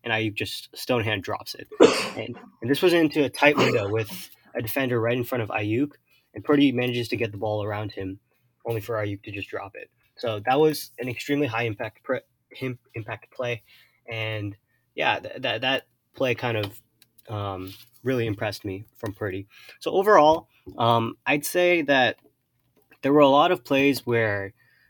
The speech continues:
uh, the Niners receivers were schemed wide open and, uh, Purdy didn't have to do too much.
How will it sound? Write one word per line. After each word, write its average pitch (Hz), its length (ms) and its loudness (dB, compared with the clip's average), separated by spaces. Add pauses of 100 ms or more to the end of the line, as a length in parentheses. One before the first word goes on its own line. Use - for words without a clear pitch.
(140)
uh, 101 400 -8
the 117 160 -6
Niners 131 300 0
receivers 117 460 -6
were 104 100 -8
schemed 110 380 -6
wide 113 300 0
open 101 320 -2
and, 90 480 -10
uh, 98 200 -8
Purdy 113 280 -6
didn't 104 160 -6
have 104 160 -4
to - 80 -20
do 110 140 -8
too 104 120 -12
much. 110 360 -8